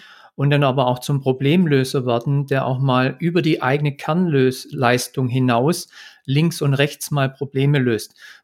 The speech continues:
Beispiel, ich hatte eine Kundin, die haben einen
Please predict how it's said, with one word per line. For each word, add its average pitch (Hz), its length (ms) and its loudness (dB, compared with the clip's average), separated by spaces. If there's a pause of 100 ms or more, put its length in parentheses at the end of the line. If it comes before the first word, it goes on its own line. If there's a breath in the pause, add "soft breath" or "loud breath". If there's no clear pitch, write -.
(100)
Beispiel, 131 500 0
ich 123 140 -4
hatte 127 400 -2
eine 123 220 -2
Kundin, 180 420 2
die 139 140 0
haben 143 160 0
einen 135 240 -2